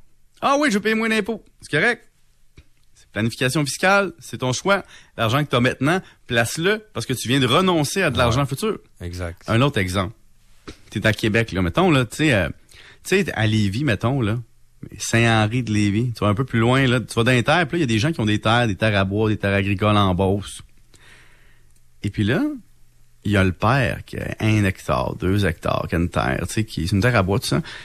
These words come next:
Speaker 1: Et là, tu, il dit, « Hey, m-, mon fils, je vais te léguer ça, euh, quand je vais dé-, mourir, tu sais. » Fait que toi, ton père décède, tu dis, « Waouh, je vais aller vivre sur la terre de mon père, ou sur le, la terre à bois, ou dans la main. » Et là, tu te rends compte, non, non.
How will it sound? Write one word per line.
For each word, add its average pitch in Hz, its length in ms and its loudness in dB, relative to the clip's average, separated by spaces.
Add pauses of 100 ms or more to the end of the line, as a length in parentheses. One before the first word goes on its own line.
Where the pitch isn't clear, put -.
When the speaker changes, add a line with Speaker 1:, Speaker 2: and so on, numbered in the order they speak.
(120)
Speaker 1:
Et 135 140 4
là, 175 140 4
tu, - 180 -8 (320)
il 120 100 2
dit, « 107 160 -2
Hey, 127 80 4
m-, 113 280 4
mon 110 220 2
fils, 175 300 -2
je 104 80 -2
vais 101 100 0
te - 100 -6
léguer 98 260 0
ça, 101 200 -2
euh, 85 180 0 (600)
quand 90 160 2
je 90 60 4
vais 82 100 0 (100)
dé-, 85 160 -2
mourir, 92 400 2
tu - 100 -14
sais. » 117 120 -4 (680)
Fait - 100 -2
que 165 40 -2
toi, 302 100 2
ton 117 180 4
père 139 220 4
décède, 110 380 0
tu 110 80 -10
dis, « 110 140 -2
Waouh, 107 400 2
je 101 80 -2
vais 101 80 0
aller 101 140 2
vivre 120 200 0
sur - 160 -6
la 85 140 0
terre 90 340 -2
de 73 80 -6
mon 73 180 -2
père, 71 420 -2
ou - 80 -6
sur - 180 -6
le, 80 140 0 (120)
la 85 180 -2
terre 98 240 2
à 92 80 2
bois, 90 220 -2
ou 98 100 0
dans 92 80 2
la 76 140 2
main. » 80 160 2 (400)
Et 113 140 4
là, 107 200 4
tu - 140 -10
te - 100 -6
rends 98 200 4
compte, 151 240 0
non, 110 160 2
non. 139 200 0